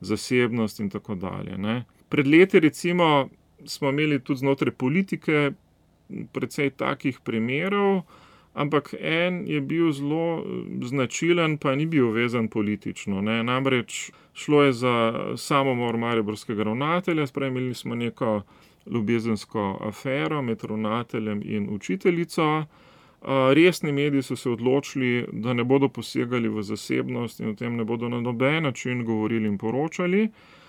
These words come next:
Tabloidni seveda so, se pravi, imeli smo oba pristopa,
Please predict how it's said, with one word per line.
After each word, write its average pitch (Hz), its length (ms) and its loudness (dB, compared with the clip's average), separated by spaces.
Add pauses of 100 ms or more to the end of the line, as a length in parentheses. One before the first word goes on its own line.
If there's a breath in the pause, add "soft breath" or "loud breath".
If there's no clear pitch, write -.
(220 loud breath)
Tabloidni 151 540 6
seveda 127 420 2
so, 180 360 -2
se 175 140 -4
pravi, 127 240 -2
imeli 120 220 -2
smo 113 480 -2
oba 107 520 0 (180)
pristopa, 131 840 -2